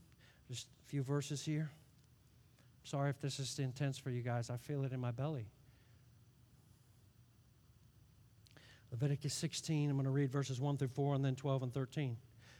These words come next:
Look at verse one of sixteen. "Now the Lord spoke to Moses after the death of the two sons of Aaron." So he's picking up there from chapter ten, when they had approached the presence of the Lord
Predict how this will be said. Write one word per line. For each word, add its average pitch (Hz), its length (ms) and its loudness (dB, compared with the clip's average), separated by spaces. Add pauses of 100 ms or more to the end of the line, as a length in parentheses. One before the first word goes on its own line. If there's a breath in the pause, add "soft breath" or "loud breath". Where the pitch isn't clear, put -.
(380 soft breath)
Look 165 140 2
at 165 80 4
verse 165 220 4
one 151 240 2
of 127 100 -4
sixteen. 147 540 0 (840 loud breath)
"Now 175 200 12
the 196 160 10
Lord 208 340 10
spoke - 400 4
to 233 100 4
Moses 208 680 6 (240 loud breath)
after 233 480 12
the 220 140 8
death 202 400 12
of 180 120 6
the 185 120 8
two 214 260 4
sons 208 380 4
of 190 80 6
Aaron." 208 440 10 (300 loud breath)
So 156 120 0
he's 147 120 4
picking 247 460 6
up 208 260 12
there 180 220 12
from 170 160 2
chapter 175 360 8
ten, 185 520 10 (400 loud breath)
when 175 180 8
they 190 140 12
had 196 160 12
approached 208 480 8
the 214 100 4
presence 202 480 6
of 180 120 4
the 185 100 8
Lord 180 400 8